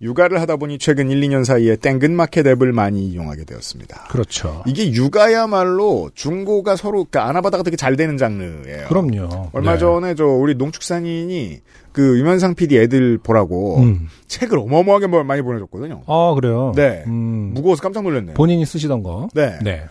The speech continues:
Speaker 1: 그냥 보낸 사람 정은정 써있는데 무겁길래
Speaker 2: 음.
Speaker 1: 허락을 안 받고 또 농축산물을 보내다니.
Speaker 2: 음.
Speaker 1: 이거 다 못 먹는데. <laughs> 열어봤더니 다 책인 거예요. 네.
Speaker 2: 못 먹는 건 맞네요.
Speaker 1: <laughs> 애기들 잘 쓰고 있을 거예요, 지금.
Speaker 2: 네.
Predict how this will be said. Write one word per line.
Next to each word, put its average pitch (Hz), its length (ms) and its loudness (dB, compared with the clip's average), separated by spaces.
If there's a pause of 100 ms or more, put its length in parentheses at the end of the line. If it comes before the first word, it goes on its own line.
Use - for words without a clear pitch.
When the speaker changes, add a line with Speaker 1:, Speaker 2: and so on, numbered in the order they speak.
Speaker 1:
그냥 160 140 -4
보낸 165 180 2
사람 180 160 0
정은정 156 360 0
써있는데 151 340 -2
무겁길래 120 640 0
Speaker 2:
음. 110 340 4 (480)
Speaker 1:
허락을 127 260 2
안 101 140 -4
받고 107 300 -8
또 107 100 -4
농축산물을 104 640 -6
보내다니. 85 640 -10
Speaker 2:
음. 127 560 4
Speaker 1:
이거 117 180 -2
다 120 140 0
못 120 140 0
먹는데. 107 440 -4 (140)
<laughs> 180 180 2
열어봤더니 143 460 2
다 131 100 -4
책인 170 360 -8
거예요. 113 340 -4 (380)
네. 85 160 -16
Speaker 2:
못 123 100 2
먹는 156 220 0
건 151 100 -2
맞네요. 92 380 -6 (100)
Speaker 1:
<laughs> - 1400 -6
애기들 156 340 -2
잘 139 180 -4
쓰고 143 200 -6
있을 - 160 -8
거예요, 85 220 -12
지금. 101 240 -8
Speaker 2:
네. 85 180 -10